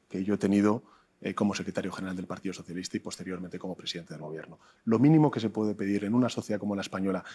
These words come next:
después de lo vivido y lo acontecido y lo sufrido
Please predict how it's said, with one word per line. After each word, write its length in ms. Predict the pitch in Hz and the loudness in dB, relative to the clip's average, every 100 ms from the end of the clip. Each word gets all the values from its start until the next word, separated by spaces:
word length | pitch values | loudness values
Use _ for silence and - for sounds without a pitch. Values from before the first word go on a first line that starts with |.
| - | -8
después 400 | 113 117 - 151 | 0 2 6 6
de 80 | 151 | 8
lo 100 | 147 | 8
vivido 400 | 110 98 92 80 - _ _ - | 6 6 2 -2 -14 _ _ 4
y 80 | |
lo 120 | 113 110 | 6 6
acontecido 580 | 117 107 104 - 143 | 4 2 2 6 6
y 40 | 139 | 6
lo 100 | 113 | 4
sufrido 500 | 104 - 117 95 | 0 4 6 6